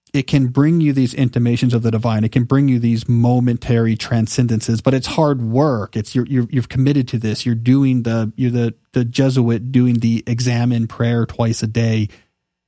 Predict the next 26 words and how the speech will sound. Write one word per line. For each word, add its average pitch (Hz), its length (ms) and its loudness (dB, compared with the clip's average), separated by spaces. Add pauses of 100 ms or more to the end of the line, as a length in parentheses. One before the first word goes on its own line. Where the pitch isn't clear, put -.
(140)
And 120 100 4
then 123 100 4
you 117 100 2
have 139 360 2
that 113 180 0
moment 113 340 0
of 104 120 -6
connection 107 640 0
and 104 80 2
the 104 80 0
transcendence. 113 680 -2
And 127 100 2
it's, 127 140 -2
it's, 160 200 -2
it's - 180 -4
all 180 220 0
the 190 100 0
more 156 200 2
important 139 480 -2
for - 60 -4
the 127 80 0
dedication 120 580 -2
you 107 80 0
put - 240 -2
towards - 300 -10
it. - 120 -14